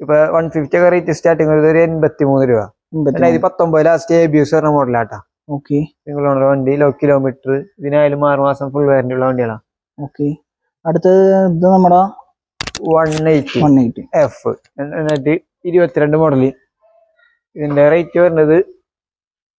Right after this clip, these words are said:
Speaker 1: ഒന്നേ പതിനെട്ട്.
Speaker 2: ഒന്നേ പതിനെട്ട്.
Speaker 1: സിംഗിൾ ഓണർ വണ്ടി.
Speaker 2: ഓക്കെ. പിന്നെ അടുത്തത് നമ്മുടെ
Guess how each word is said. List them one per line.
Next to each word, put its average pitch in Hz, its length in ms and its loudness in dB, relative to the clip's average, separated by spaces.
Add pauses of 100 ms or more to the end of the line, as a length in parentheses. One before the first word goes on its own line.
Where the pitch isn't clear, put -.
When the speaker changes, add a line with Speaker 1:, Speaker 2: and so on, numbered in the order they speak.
(1200)
Speaker 1:
ഒന്നേ 156 440 0 (220)
പതിനെട്ട്. 156 480 0 (460)
Speaker 2:
ഒന്നേ 143 180 0 (100)
പതിനെട്ട്. 113 280 -4 (140)
Speaker 1:
സിംഗിൾ 151 260 0
ഓണർ 135 200 0
വണ്ടി. 113 160 -6 (100)
Speaker 2:
ഓക്കെ. 131 160 -6 (140)
പിന്നെ 165 220 -2
അടുത്തത് 175 340 0
നമ്മുടെ 180 220 2